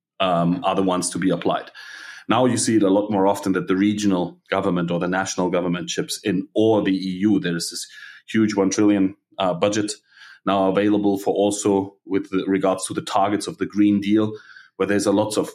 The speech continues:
structural funds, Horizon, uh, funds available to actually progress and then procure, um, the right, um, uh, the right solutions and test them, uh, in your market. And they then have their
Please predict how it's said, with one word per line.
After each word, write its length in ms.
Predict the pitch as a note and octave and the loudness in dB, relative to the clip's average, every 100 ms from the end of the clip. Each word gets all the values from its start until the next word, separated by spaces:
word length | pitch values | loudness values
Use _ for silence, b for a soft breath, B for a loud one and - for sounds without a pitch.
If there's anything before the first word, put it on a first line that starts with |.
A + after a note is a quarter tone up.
| - | -10
structural 600 | - G#2 F#2+ - G2 F#2 | -4 -2 -2 -2 0 0
funds, 360 | - F#2 F2+ | -2 -4 -4
Horizon, 760 | - F#2 F2+ F2+ F#2 F#2 F2+ F#2 | -2 0 0 0 0 0 -2 -2
uh, 300 | F#2+ F#2 F2+ F#2 | -2 -2 -4 -4
funds 480 | F#2+ F2+ F2+ E2+ - B B B | -2 0 0 -2 -8 B B B
available 640 | E2+ F2+ A2 A#2+ G#2 G#2 G#2 | -4 0 2 4 4 4 2
to 120 | G2+ | 0
actually 680 | G2+ F#2+ - G2+ F#2 F2+ F2+ _ _ _ | -2 -4 -2 2 2 0 -4 _ _ _
progress 480 | - A2+ G#2+ F#2+ - | -2 0 2 0 0
and 140 | F#2 F#2 | -2 -2
then 160 | F2+ | -2
procure, 540 | F#2 F#2 A2 G#2 G2 - _ - | -6 -4 2 2 2 -2 _ -6
um, 440 | G2 F#2 F2+ F2+ F2+ | -2 0 -2 -4 -4
the 140 | F2+ F2+ | -2 0
right, 320 | F2 F2 F2 - - - - | 0 -2 -6 -12 -14 -14 -4
um, 640 | F2 E2+ E2 E2+ - - _ _ _ _ _ _ _ _ - - | -2 0 0 -2 -6 -12 _ _ _ _ _ _ _ _ -14 -4
uh, 200 | F#2 F2 | -2 0
the 100 | F#2+ | 2
right 220 | F#2+ F#2+ | 0 -2
solutions 560 | G2+ G2 G#2 F#2 F2 - B B B | 0 2 2 -2 -4 -8 B B B
and 140 | F2 | -4
test 280 | A2+ A2+ - | -2 -4 -2
them, 220 | E2+ E2+ _ b b b b | -4 -4 _ b b b b
uh, 280 | F#2 F2+ E2+ | -2 0 0
in 140 | G2+ | 0
your 140 | F#2+ F#2 | 2 2
market. 300 | F2+ F2 F#2+ | 0 -2 -2
And 120 | G2 | 0
they 100 | A#2 | 0
then 200 | A#2+ G#2 | 2 0
have 160 | G#2 F#2+ | 0 0
their 240 | F#2+ F#2+ | 0 0